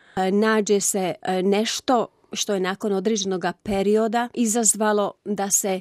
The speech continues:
poduzme nešto drugo, nešto novo. Prije par godina izdane su smjernice za pastoral Roma, koje je isto tako izdalo ovo Papinsko vijeće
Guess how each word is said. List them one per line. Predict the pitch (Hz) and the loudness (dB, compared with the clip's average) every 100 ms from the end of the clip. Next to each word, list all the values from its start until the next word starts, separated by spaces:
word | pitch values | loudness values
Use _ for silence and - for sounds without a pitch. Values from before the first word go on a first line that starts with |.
| - | 0
poduzme | 220 220 180 214 | 2 2 2 2
nešto | 208 202 - 208 185 - | 2 0 -2 0 -2 -4
drugo, | - 196 190 254 240 175 160 | -10 -8 0 2 2 2 0
nešto | 196 - 196 | -2 0 0
novo. | 185 160 151 143 180 - _ _ _ _ - - - _ | 2 2 -2 -6 -8 -18 _ _ _ _ -20 -20 -20 _
Prije | 294 320 | 0 2
par | - 254 220 | 2 2 2
godina | 190 190 208 311 302 247 190 165 | 4 4 4 2 2 0 -2 -2
izdane | 233 240 214 214 214 196 | -2 0 2 2 2 0
su | - | -4
smjernice | 208 - 233 233 233 320 294 185 | -4 2 4 4 4 4 4 0
za | 156 165 | -2 -4
pastoral | - 180 190 180 180 | -4 -4 -2 0 0
Roma, | 180 190 240 | 0 0 0
koje | - 190 | -2 -2
je | 175 | 0
isto | 202 - 302 | 0 -2 -6
tako | 165 170 233 - - - - - | -8 -4 -4 -4 -12 -20 -12 -4
izdalo | 233 190 190 185 185 | -2 0 -2 -2 -2
ovo | 190 185 | -2 -4
Papinsko | 180 190 - 202 - - 185 | -6 -6 -6 -6 -6 -4 -6
vijeće | 175 165 185 - | -4 -4 -2 -2